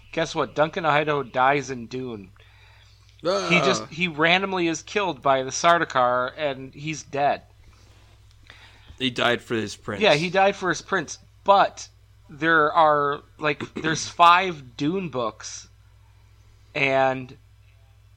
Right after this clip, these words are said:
Speaker 1: Duncan Idaho is basically the main character of the entire Dune series after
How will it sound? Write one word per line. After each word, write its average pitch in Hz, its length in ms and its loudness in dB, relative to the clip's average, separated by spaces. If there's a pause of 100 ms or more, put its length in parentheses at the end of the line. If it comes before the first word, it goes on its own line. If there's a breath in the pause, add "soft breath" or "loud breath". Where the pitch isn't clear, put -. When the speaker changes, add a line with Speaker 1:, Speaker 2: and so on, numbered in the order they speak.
(580)
Speaker 1:
Duncan 185 360 2
Idaho 170 440 0
is 156 200 -6
basically 160 540 -2
the 139 120 -4
main 139 320 -6
character 147 540 -4
of 120 80 -10
the 123 120 -10
entire 139 400 -6
Dune 135 340 -10
series 123 520 -8
after 117 760 -10